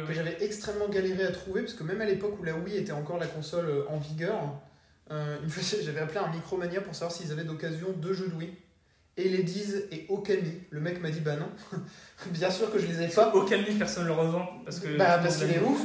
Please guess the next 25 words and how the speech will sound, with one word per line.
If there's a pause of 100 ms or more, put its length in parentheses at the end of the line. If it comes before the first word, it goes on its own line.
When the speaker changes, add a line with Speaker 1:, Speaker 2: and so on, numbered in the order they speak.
(160)
Speaker 1:
Et
puis
sur
Wii,
c'était
la
version
la
plus
difficile
à
trouver. (600)
Et,
euh,
Speaker 2:
Et
les
Diz,
Speaker 1:
et,
Speaker 2:
euh,
Speaker 1:
et
les
Speaker 2:
personne
Speaker 1:
Diz,
Speaker 2:
connaît.
Speaker 1:
perso-,